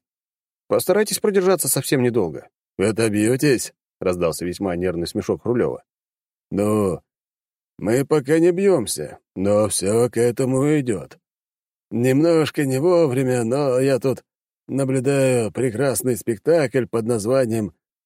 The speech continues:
«Кто кого задавит авторитетом» или «У кого хрен больше».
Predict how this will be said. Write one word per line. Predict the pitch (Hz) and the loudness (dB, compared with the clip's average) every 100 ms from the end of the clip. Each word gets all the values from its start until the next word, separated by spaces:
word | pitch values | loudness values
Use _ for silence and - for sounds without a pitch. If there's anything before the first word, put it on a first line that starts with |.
| _ | _
«Кто | 131 156 | 2 2
кого | 123 147 147 143 | 2 2 2 2
задавит | 123 120 120 131 123 127 127 | 2 0 0 2 2 0 -2
авторитетом» | 107 113 127 107 185 165 123 113 110 | -2 -2 -2 0 2 2 2 0 0
или | 104 98 87 _ _ | 0 0 -4 _ _
«У | 107 107 | -4 -2
кого | 104 120 110 | 2 2 2
хрен | 95 104 165 139 104 | 0 2 2 2 2
больше». | 131 101 - 92 | 0 0 -4 -8